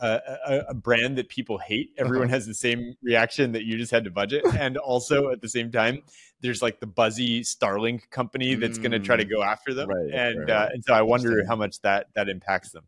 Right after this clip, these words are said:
Speaker 2: That's an interesting thing to, to look at. I love
Speaker 1: Yeah,
Speaker 2: that.
Speaker 1: yeah, yeah.
Speaker 2: Okay, cool. Uh, Din Mode, which I have no idea what that is.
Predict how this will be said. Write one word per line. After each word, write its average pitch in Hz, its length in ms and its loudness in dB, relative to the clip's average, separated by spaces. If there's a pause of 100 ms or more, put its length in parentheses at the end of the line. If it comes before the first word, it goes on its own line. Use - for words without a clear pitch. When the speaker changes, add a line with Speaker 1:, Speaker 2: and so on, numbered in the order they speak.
Speaker 2:
That's - 220 -8
an 277 80 -4
interesting 143 440 -4
thing 98 260 -4
to, 90 260 0
to - 120 -12
look 107 180 -4
at. 80 100 -8
I 80 60 -10
love 90 180 0
Speaker 1:
Yeah, 76 40 -8
Speaker 2:
that. 65 220 -2
Speaker 1:
yeah, - 40 -6
yeah. 85 60 -4 (140)
Speaker 2:
Okay, 87 100 -6
cool. 85 160 -4 (320)
Uh, 98 220 4 (140)
Din 147 280 4
Mode, 98 320 8
which 98 200 2
I 95 120 2
have 90 120 2
no 85 160 0
idea 82 180 0
what - 180 -4
that 82 200 -6
is. 57 400 -6